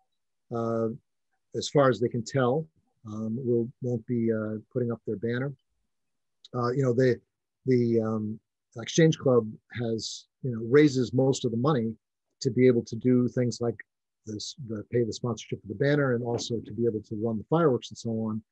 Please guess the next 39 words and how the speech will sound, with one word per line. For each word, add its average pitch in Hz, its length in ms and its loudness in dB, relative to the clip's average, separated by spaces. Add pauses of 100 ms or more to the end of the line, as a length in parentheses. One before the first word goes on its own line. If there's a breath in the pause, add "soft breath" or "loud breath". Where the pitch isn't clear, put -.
(420)
um, 107 280 -8 (160)
based 139 320 6
on 123 60 0
the 113 100 -4
fact 113 280 -6
that - 160 -20
the 110 340 -4
fireworks 113 480 -2
and 113 100 -4
all 104 100 -6
that 101 120 -6
is 98 120 -8
going 101 180 -8
to 101 220 -6
happen. 117 300 -6 (520)
And 104 300 -8
since - 260 -10
that 107 140 -6
doesn't 107 240 -6
look 113 140 -2
like 107 200 -8
it's - 120 -14
gonna 135 180 -2
be 110 80 -2
the 104 220 -6
case, - 280 -8 (380)
uh, 110 60 -10
you 120 140 -4
know, 104 100 -2
that 110 140 -2
affects - 340 -8
us 107 220 -8
in 104 80 -8
terms 104 300 -10
of, 104 80 -8 (120)
uh, 95 160 -10 (540)
um, 98 420 -12
their 107 120 -2
sponsorship. 107 560 -8